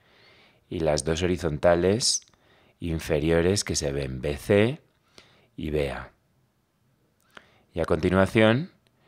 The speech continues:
las horizontales discontinuas, ya que quedan por detrás, que no se ven, y las inferiores también, desde D hasta A y desde D hasta C,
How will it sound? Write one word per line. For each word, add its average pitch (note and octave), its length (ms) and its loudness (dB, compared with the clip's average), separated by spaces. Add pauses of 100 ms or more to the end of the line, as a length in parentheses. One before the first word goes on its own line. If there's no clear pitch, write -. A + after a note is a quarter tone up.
(580)
las C#2+ 840 -4 (1000)
horizontales D#2+ 1000 0 (600)
discontinuas, G2+ 1160 0
ya D#2+ 200 -6
que D#2+ 120 -8
quedan D#2+ 220 2
por E2 120 -2
detrás, A2+ 380 2
que - 100 -2
no D#2+ 120 0
se F2+ 120 2
ven, B2+ 360 2 (2500)
y E2 120 -6
las C#2+ 180 -4
inferiores D#2 880 -2 (240)
también, C2+ 460 -8
desde C2+ 300 -8
D D2 200 -2
hasta G2+ 480 0
A D#3 80 -6 (540)
y E2 100 -6
desde D2+ 380 -2
D E2+ 340 -2 (140)
hasta D2+ 480 -2
C, - 300 -4